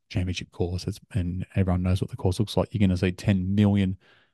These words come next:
uh, pictures of the scenery and the coastline there on San Diego, and you're gonna see the guys in their, uh,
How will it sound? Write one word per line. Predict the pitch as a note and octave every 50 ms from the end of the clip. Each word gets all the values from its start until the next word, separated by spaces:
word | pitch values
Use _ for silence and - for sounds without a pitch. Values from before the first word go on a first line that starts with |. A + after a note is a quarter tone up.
| _ _ -
uh, | F#2 F#2 F#2
pictures | F2 - A2+ G#2 - G#2 G2
of | G2+ F#2
the | F#2 F#2
scenery | - - G#2 G2+ G2+ G2 F#2+
and | F#2 F#2
the | F#2+
coastline | - - G2+ F#2+ - - G2 F#2+ F#2
there | F#2 F#2+ F#2+
on | F#2
San | F2+ - G2+ F#2+ F#2
Diego, | F#2 F#2 G2 G2 G2+ G#2+ A2+ A2 G#2+ G2+ G2
and | F2+
you're | F2+
gonna | F#2 G2 F#2+
see | F#2+ - G2
the | F#2 F#2+
guys | F#2 G2 F#2+ F#2+ F#2+ F2+ F#2
in | F#2 F2+
their, | F#2 F2+ F2+ F#2 F#2
uh, | F#2 F#2 F2+ F#2